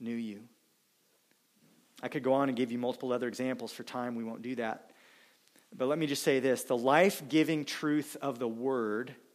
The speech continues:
is what God uses to preserve us to the end. Someone who does not receive the word,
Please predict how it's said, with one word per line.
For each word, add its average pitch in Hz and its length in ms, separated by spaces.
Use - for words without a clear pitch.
is 127 180
what 127 460
God 127 400
uses 117 880
to 117 120
preserve 120 480
us 101 200
to - 100
the 95 180
end. - 280
Someone 196 440
who 190 180
does 170 360
not 185 240
receive 160 520
the 135 80
word, 117 420